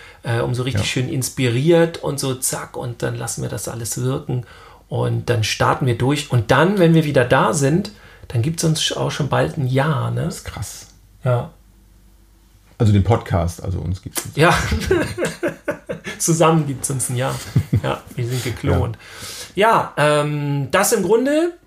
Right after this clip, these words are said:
Speaker 1: Also könnt ihr noch mal schreiben, was ihr euch so ein bisschen wünscht. Wollt ihr lieber kurze Minifolgen? Wollt ihr lieber Interviews haben mit interessanten Menschen? Wollt ihr lieber Interviews haben mit uninteressanten Menschen? <laughs> Äh, nein, das haben wir natürlich nicht.
Speaker 2: Und Gästen.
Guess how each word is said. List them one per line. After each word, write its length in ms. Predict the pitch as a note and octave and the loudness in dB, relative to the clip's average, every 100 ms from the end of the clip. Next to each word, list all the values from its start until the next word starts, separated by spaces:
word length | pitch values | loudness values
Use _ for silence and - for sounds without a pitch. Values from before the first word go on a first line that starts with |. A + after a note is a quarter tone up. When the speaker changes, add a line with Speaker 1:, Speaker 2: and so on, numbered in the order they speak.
| _ _ | _ _
Speaker 1:
Also 360 | C#3+ E3+ F3 | 2 4 2
könnt 220 | E3 F3+ G3+ | 0 -2 0
ihr 60 | |
noch 140 | F#3+ E3 | 0 0
mal 120 | D3 | 0
schreiben, 440 | - C#3 D3+ F#3 | -2 2 2 2
was 160 | D#3+ - | -2 -2
ihr 100 | D#3 | -2
euch 100 | D#3+ | -2
so 80 | D3+ | -4
ein 40 | |
bisschen 320 | C#3+ - B2 | -4 -2 -2
wünscht. 440 | B2+ F3+ G3 - - | 2 2 0 -6 -2
Wollt 220 | C#3 D#3 | 0 0
ihr 80 | D#3+ | -2
lieber 500 | D3 D3+ C#3+ C3+ - - - | -4 2 2 2 -2 -14 -8
kurze 260 | - - | -6 -2
Minifolgen? 540 | D#3+ G3+ E3 F3 E3+ D#3+ | -2 -2 0 2 2 0
Wollt 160 | D3 D#3+ | -2 -4
ihr 60 | |
lieber 300 | D3 C#3+ C#3 | -4 -2 0
Interviews 560 | - G3 F3 E3+ F3 - | 0 -2 0 0 0 0
haben 320 | D#3+ D#3+ D#3+ - - - - - | -2 0 -2 -4 -18 -20 -12 -4
mit 120 | D3 | 0
interessanten 540 | D3+ - B2+ C#3+ - | 0 0 0 0 0
Menschen? 480 | C3+ D#3+ E3 E3+ E3 | 0 2 2 2 2
Wollt 180 | C#3+ D3 | 0 0
ihr 60 | |
lieber 200 | C#3+ C#3+ | -2 0
Interviews 440 | D3 D#3+ C#3+ C#3 - | 0 -2 -4 -4 -4
haben 140 | C3 B2+ | -2 -4
mit 120 | A#2+ | -2
uninteressanten 760 | F#3 F3 D#3+ - D#3+ D#3+ - | 0 0 -2 -2 -2 2 4
Menschen? 360 | D#3 D3 - - | 2 -2 -6 -8
<laughs> 40 | - B2 - - - | -4 -2 -2 -4 -2
Äh, 240 | C3+ B2+ A#2+ B2 - - D#4 - | 0 2 0 -2 -10 -4 -4 0
nein, 220 | B2+ B2 A#2 - | 0 0 -4 -4
das 180 | A#2 | -2
haben 140 | B2+ B2 | -2 -2
wir 60 | |
natürlich 420 | A#2 G#2+ C3 A#2 - | -2 -4 -4 -4 -4
nicht. 160 | C3+ | 2
Speaker 2:
Und 220 | D3 D#3+ E3 | 4 4 4
Gästen. 540 | C3+ C3+ - C3 | 0 0 -4 -4